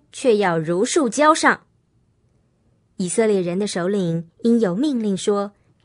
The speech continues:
，“你们每天本分要做的砖数不可减少”，就知道自己有祸了。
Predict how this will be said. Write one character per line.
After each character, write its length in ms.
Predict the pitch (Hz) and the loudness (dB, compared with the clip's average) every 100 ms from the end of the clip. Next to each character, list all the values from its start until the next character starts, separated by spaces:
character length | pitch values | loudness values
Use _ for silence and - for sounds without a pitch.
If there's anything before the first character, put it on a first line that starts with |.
| _ _ _ | _ _ _
，“你 100 | 208 | 0
们 160 | 185 175 | 2 2
每 240 | 170 156 | 2 0
天 340 | 156 - 302 311 | -2 0 0 2
本 280 | - 151 156 | 2 0 0
分 320 | 240 202 196 | 0 0 2
要 200 | 285 214 | 2 2
做 220 | - 220 | 0 0
的 80 | 175 | 0
砖 260 | 277 285 | 0 0
数 380 | 302 - 214 - _ - | 0 2 2 2 _ 2
不 200 | 349 214 | 2 2
可 220 | - 151 | -2 -6
减 280 | - 175 359 | -2 -2 -2
少”， 360 | 233 147 - _ _ _ _ _ | -2 -4 -8 _ _ _ _ _
就 180 | - 196 | 0 0
知 160 | 202 208 | 0 -2
道 340 | 190 160 180 - | -2 -4 -10 -12
自 180 | - 208 | -8 -6
己 320 | 185 185 208 | -4 -4 -2
有 180 | 175 156 | -4 -4
祸 360 | - 285 185 | -2 0 0
了。 180 | 151 | -4